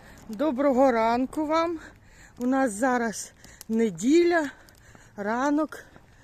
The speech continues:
Тому хочу сказати вам всім доброго ранку. У нас, як завжди. Зараз десь дев'ята година.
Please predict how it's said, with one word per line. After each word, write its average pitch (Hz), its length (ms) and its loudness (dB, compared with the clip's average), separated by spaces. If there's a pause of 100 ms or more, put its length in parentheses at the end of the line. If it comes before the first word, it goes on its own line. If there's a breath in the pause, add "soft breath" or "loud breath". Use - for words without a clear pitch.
(220 soft breath)
Тому 254 240 0
хочу 254 320 -6
сказати 233 520 -6
вам 214 200 -6
всім 214 440 -2 (480 soft breath)
доброго 233 500 2
ранку. 254 400 -2
У 311 80 2
нас, 277 240 2
як 226 140 2
завжди. 214 680 0 (3000 loud breath)
Зараз 220 320 0
десь 220 200 2
дев'ята 226 440 0
година. 294 560 -2